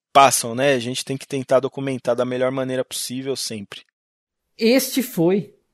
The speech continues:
Speaker 2: o significado dos fliperamas na vida de nós três, que ficará pra eternidade, de acordo com o Fábio Michelin.
Speaker 1: Isso aí. <laughs> Pode ser que ninguém escute, né, Eric? Mas vai ficar registrado.
Speaker 2: Vai que, né? Vai que não, vai ter gente que vai estudar,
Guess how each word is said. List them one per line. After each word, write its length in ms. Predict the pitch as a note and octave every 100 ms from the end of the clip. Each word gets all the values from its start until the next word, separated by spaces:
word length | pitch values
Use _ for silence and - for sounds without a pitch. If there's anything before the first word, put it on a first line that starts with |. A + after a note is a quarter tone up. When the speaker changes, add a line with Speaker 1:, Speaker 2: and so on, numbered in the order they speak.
| -
Speaker 2:
o 60 |
significado 600 | B2+ C3+ C3 C3 C3 B2
dos 180 | B2 A#2
fliperamas 720 | A#2+ A#2 A2 A2 A#2 A#2 - _ B2
na 140 | A2
vida 240 | G#2 G#2+ G#2
de 100 | G2+
nós 520 | F#2 F#2+ F#2+ - -
três, 640 | - A#2 C#3 - - - _ _ _ -
que 80 | B2
ficará 340 | D3 D#3+ C#3+
pra 140 | D#3 D3+
eternidade, 520 | D3+ D#3+ C3 A2 A#2
de 40 | A2
acordo 240 | G#2+ G#2+
com 60 | G2+
o 40 |
Fábio 180 | G2+ A2+
Michelin. 340 | A#2 A2 G2+ G2
Speaker 1:
Isso 240 | G#2+ -
aí. 320 | G#3 C#3+ C3+
<laughs> 1700 | E3 - D#3+ - G3 - - - G3 _ G#3 - - - _ - -
Pode 160 | - D3+
ser 100 | G#3
que 100 | G#3
ninguém 220 | F3+ G3
escute, 440 | G3+ - D3 -
né, 180 | D3+ D3+
Eric? 240 | B2 A2+ A2+
Mas 220 | C3 D#3
vai 120 | E3
ficar 200 | D#3+ E3
registrado. 680 | D3+ D#3 D#3 - A2 G2 - -
Speaker 2:
Vai 280 | A2+ C#3
que, 240 | C3+ C3+ C#3+
né? 160 | C3 C#3
Vai 220 | C3 G#3
que 160 | -
não, 180 | D#4 F3+
vai 140 | E3 G#3+
ter 220 | F#3+ F3
gente 240 | C#3 C#3
que 80 | -
vai 280 | A#2 A#2 A#2+
estudar, 760 | - - A2 G#2+ A#2 A2+ A2